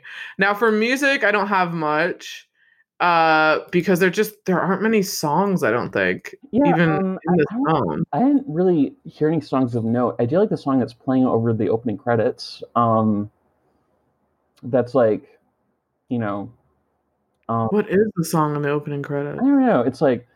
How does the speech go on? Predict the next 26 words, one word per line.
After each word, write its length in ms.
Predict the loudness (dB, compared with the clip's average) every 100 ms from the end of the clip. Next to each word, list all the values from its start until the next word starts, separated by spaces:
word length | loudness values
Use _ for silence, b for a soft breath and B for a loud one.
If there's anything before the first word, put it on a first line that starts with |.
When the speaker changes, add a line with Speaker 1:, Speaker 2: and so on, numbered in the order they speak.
| _ -20 -10
Speaker 2:
d-, 160 | -10 -10 -20 -14
something, 420 | -6 -6 -4 -6
something, 540 | -4 -6 -4 -6 -6 -8 _ _ _ _
something, 680 | -2 -2 0 0 0 0 -4 -10 -8
something, 380 | -6 -4 -4 -2
something, 320 | -2 0 -2
some-, 240 | 0 0 2
I 40 |
don't 160 | 0 0
know. 200 | -2 -6
<laughs> 80 | -4 -2 0 -2
Speaker 1:
<laughs> 920 | 0 0 0 0 -2 -2 0 -2 0
I'm 120 | 0 0
gonna 160 | -2 0
look 180 | -2 0
it 100 | 0
up. 340 | 2 4 2
Let 100 | 0
me 80 | -4
find 260 | -2 -2 0
out. 160 | 0 2
I 100 | 0
was 100 | -2
gonna 160 | -6
say 260 | -2 -2 -2
for 600 | -4 -2 2 2 2